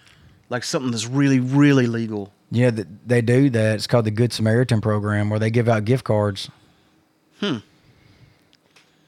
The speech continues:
Speaker 2: I don't know if Mississippi does
Speaker 1: I probably
Speaker 2: it.
Speaker 1: wouldn't qualify. I'm not that nice of a person.
Speaker 2: Yeah, I'm not either when I'm, like, typing a list
Speaker 1: When
Speaker 2: in
Speaker 1: you're
Speaker 2: my
Speaker 1: typing
Speaker 2: memo.
Speaker 1: lists while
Speaker 2: <laughs>
Speaker 1: driving. I bet you were smoking a cigarette, too, weren't you?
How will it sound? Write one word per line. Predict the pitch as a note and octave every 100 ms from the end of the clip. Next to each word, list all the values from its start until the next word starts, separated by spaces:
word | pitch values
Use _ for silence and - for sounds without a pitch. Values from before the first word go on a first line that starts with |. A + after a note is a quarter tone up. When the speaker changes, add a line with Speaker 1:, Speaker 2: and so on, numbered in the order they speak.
| -
Speaker 2:
I | B2
don't | C#3
know | C#3
if | A2+
Mississippi | C#3 - A#2 - C#3 D3+
does | D3+ D#3
Speaker 1:
I | D3+
probably | D3
Speaker 2:
it. |
Speaker 1:
wouldn't | C3 A#2+
qualify. | B2+ A#2+ A#2+ A#2
I'm | A#2+
not | A2+
that | G#2+
nice | A2 G#2+
of | G#2
a |
person. | - A2 G#2+ G#2+ G#2 _ _ _ _ _ _ _ _ _ _ G#2+
Speaker 2:
Yeah, | A2 G#2+ A2
I'm | B2+
not | A#2+
either | A2+ A#2+ A2+
when | G#2+ A2
I'm, | G#2+ G2+ - - _ -
like, | A#2 A2+
typing | A#2 A2+ A#2 A2+
a |
list | A2 A#2 A2+
Speaker 1:
When | C#3+
Speaker 2:
in |
Speaker 1:
you're | C#3
Speaker 2:
my | A2 C#3+
Speaker 1:
typing | -
Speaker 2:
memo. | B2+ C3
Speaker 1:
lists | D3
while | C3+ B2
Speaker 2:
<laughs> |
Speaker 1:
driving. | - B2 B2+ A#2+ A#2+ F3+ - D3+
I |
bet | D3 F#3
you | E3
were |
smoking | C3+ E3 D3
a | B2+
cigarette, | - D#3+ C#3 B2 G#2+
too, | C#3+ C3
weren't | C3 B2+
you? | B2